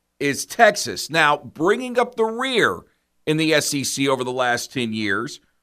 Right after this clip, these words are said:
are Ole Miss, Tennessee, South Carolina, Kentucky, and Arkansas. In fact, Arkansas was dead last in the last ten years. So if you're an Arkansas fan and you're listening to this and you always hear on me rag,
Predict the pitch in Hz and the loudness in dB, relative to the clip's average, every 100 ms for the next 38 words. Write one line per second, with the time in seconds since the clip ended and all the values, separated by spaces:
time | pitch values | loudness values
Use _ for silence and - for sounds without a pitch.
0 | _ - 113 127 170 202 180 165 160 - | _ -4 -2 4 4 6 4 2 0 -6
1 | - 156 180 180 143 135 135 - - 127 | -4 -2 0 -2 -4 -6 -8 -10 -2 0
2 | 151 - 156 156 151 113 104 107 117 _ | 0 0 0 2 2 0 -2 -2 -8 _
3 | _ _ - 139 120 - 190 185 120 117 | _ _ -8 -6 -6 0 0 0 -4 -6
4 | 117 _ _ _ _ _ - 139 135 135 | -8 _ _ _ _ _ -6 -2 0 2
5 | 131 - - 156 151 127 104 104 95 95 | 0 -4 6 6 6 0 -4 -2 -2 -2
6 | 135 131 127 - 139 143 139 120 131 123 | 2 2 2 2 2 2 0 -2 0 2
7 | 113 90 87 120 104 123 151 127 - - | 0 -4 0 0 0 0 2 0 -4 -10
8 | _ 117 117 110 107 101 95 - - 101 | _ -6 -4 -4 -2 -2 -4 -8 -16 -14
9 | 95 98 76 - 107 98 110 110 139 156 | -12 -12 -12 -12 -10 -6 -4 4 4 4
10 | 147 151 139 131 135 127 123 107 _ _ | 2 2 2 2 0 0 0 -4 _ _
11 | _ 110 117 110 123 170 165 156 151 143 | _ -4 -2 0 4 2 2 -2 -2 -4
12 | 135 135 127 - - 113 110 110 127 143 | -2 0 -2 -6 -8 -6 -4 -2 0 0
13 | 143 135 143 135 131 127 127 104 120 127 | -2 -4 2 2 2 0 -4 -2 0 2
14 | 127 | 0